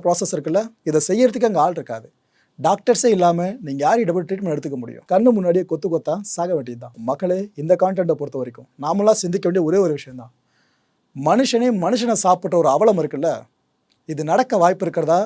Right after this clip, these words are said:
நாம சில தீர்க்க தரிசனங்களை படிச்சிருக்கோம், சில கதைகள்ல பார்த்திருக்கோம், சில படங்களை கூட பார்த்திருக்கோம். இப்ப நிஜத்துல நடந்துட்டு இருக்க மாதிரி இருக்குல்ல, மனுஷனோட எலும்பு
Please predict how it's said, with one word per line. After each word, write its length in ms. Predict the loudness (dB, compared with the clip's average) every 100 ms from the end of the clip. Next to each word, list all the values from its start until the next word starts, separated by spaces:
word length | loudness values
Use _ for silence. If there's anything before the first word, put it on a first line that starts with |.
| 0 2
நாம 220 | 4 2
சில 120 | 2 2
தீர்க்க 280 | 2 4 4
தரிசனங்களை 400 | 4 2 -2 -2 -4
படிச்சிருக்கோம், 440 | -6 -10 -14 -20 _ _ _ _ _
சில 220 | 2 2 6
கதைகள்ல 360 | 8 10 10 8 6
பார்த்திருக்கோம், 420 | 4 2 2 2 2
சில 100 | -2 2
படங்களை 300 | 4 6 6 6
கூட 100 | 4
பார்த்திருக்கோம். 420 | 0 -2 -10 -20 _ _ _ _ _ _
இப்ப 200 | -6 -4
நிஜத்துல 380 | -2 0 0 0
நடந்துட்டு 260 | 2 0 -2
இருக்க 140 | -2 -2
மாதிரி 160 | -2
இருக்குல்ல, 260 | -4 -6 -6 -8 _ _ _ -4
மனுஷனோட 480 | 0 0 0 0 0
எலும்பு 280 | 2 2